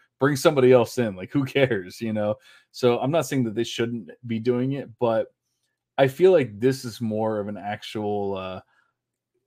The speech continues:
you know, commentary on how they feel about Jel-, Jalen Milroe and Ty Simpson than maybe a different situation might be. And so out of this grouping,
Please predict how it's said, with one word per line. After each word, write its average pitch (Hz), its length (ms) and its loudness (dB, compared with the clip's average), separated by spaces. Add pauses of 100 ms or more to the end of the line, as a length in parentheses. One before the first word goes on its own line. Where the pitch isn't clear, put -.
(420)
you 135 120 -2
know, 107 120 -2
commentary 113 840 0
on 104 320 0
how 113 220 0
they 107 120 -4
feel 104 300 -2
about 98 260 -4
Jel-, 104 360 -2
Jalen 107 320 -2
Milroe 101 500 -2
and 95 100 -8
Ty 90 200 -10
Simpson 95 580 -12 (320)
than 107 640 0 (180)
maybe 110 460 0
a 98 60 0
different 107 340 -8
situation 98 560 -8
might 95 240 -12
be. 92 340 -12 (340)
And 107 160 -4
so 95 380 -4 (720)
out 123 140 8
of 98 300 -4
this 131 260 4
grouping, 135 640 -2